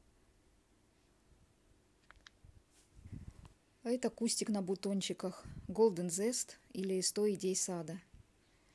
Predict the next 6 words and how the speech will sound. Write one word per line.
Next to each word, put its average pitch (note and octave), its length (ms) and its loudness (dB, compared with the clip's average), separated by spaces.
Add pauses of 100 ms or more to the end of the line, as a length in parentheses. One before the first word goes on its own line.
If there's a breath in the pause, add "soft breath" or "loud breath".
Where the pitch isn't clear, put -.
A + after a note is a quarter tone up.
(220 soft breath)
которую G3+ 320 -4
я G3 100 4
купила G3 420 2
как F#3 180 -4
Тизинг F#3 320 -2
Джорджия, A3+ 580 4